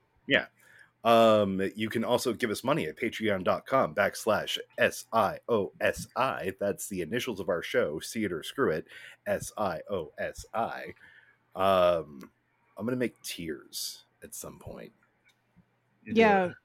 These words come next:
Speaker 1: Yeah.
Speaker 3: someday or
Speaker 1: Yeah.
Speaker 3: something.
Speaker 1: No, I've got
Speaker 3: I don't know.
Speaker 1: ideas for tiers. Um, I've also got
Speaker 2: Tears for Fears.
Speaker 1: Tears for Fears. Thank you.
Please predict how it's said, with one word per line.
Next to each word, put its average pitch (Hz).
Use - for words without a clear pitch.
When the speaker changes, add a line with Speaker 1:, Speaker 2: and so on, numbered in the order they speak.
Speaker 1:
Yeah. -
Speaker 3:
someday 165
or 175
Speaker 1:
Yeah. -
Speaker 3:
something. 143
Speaker 1:
No, 127
I've 113
got 175
Speaker 3:
I 175
don't 147
know. 139
Speaker 1:
ideas 117
for -
tiers. -
Um, 104
I've 113
also 104
got 98
Speaker 2:
Tears 113
for 101
Fears. -
Speaker 1:
Tears -
for 127
Fears. 120
Thank 123
you. -